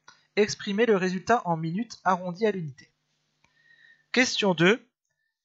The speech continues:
Les deux amis ont consommé à l'aller un quart du réservoir. Comme le bateau sera plus lourd au retour, quel volume d'essence restera-t-il dans le réservoir à leur arrivée ? Donc ici, Aurel et Antoine,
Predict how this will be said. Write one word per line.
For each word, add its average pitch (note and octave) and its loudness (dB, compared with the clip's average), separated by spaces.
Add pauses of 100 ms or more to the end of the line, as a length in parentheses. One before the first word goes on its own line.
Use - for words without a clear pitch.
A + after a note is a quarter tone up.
Les D#3+ 0
deux A3+ 0
amis A3+ -2
ont F#3+ -4
consommé G#3+ 0
à E3 2
l'aller E3+ -2
un D3 -2
quart A3+ 2
du F3+ -6
réservoir. C#3+ -4 (420)
Comme G#3 0
le F3+ 2
bateau F#3+ 0
sera F3+ 0
plus F3+ -16
lourd F3+ -2
au G#3+ 4
retour, F3 -4 (400)
quel C4 2
volume G3+ -2
d'essence G3 0
restera-t-il G3 -2
dans E3 0
le D3+ 2
réservoir F3+ 0
à D3 -2
leur D3+ -2
arrivée ? G3+ -2 (1700)
Donc C#3+ -2
ici, G#3 2
Aurel F#3 6
et F#3 6
Antoine, F3+ 4